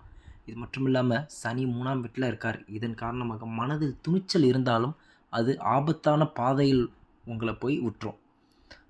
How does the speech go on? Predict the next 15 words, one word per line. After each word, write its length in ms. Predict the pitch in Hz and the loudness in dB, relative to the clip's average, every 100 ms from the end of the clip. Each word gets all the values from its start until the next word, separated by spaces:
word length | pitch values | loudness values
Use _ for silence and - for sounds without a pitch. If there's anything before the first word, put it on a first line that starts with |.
| - - | -10 4
ராகு 400 | 117 139 196 214 | 8 8 6 0
அஞ்சாம் 320 | 117 117 143 131 | -2 2 2 2
வீட்டுல 180 | 123 117 | 0 0
பார்க்காரு. 440 | 113 117 117 110 - - | 0 0 -4 -8 -10 -10
இதன் 240 | 117 123 | -8 -6
காரணமாக 500 | 117 123 127 113 113 110 | -2 0 0 -2 -6 -6
காதல், 440 | 117 123 123 123 | -2 0 0 -4
கவர்ச்சி, 560 | - 117 139 - 127 127 | -4 -4 -4 -4 -4 -2
ரகசிய 500 | 120 127 151 - 143 | -2 -2 -2 0 -2
சந்திப்புகள் 720 | - 127 147 175 165 151 151 | 2 2 2 0 -2 0 0
அதிக 440 | 107 113 127 127 - | -2 0 0 -2 -2
வாய்ப்பு. 400 | 110 113 - 110 _ _ _ _ _ _ _ - | -2 -2 -4 -14 _ _ _ _ _ _ _ -12
இது 120 | 117 | -8
மட்டும் 300 | 117 - 156 | -8 -2 0
இல்லாம, 280 | 147 147 | 2 2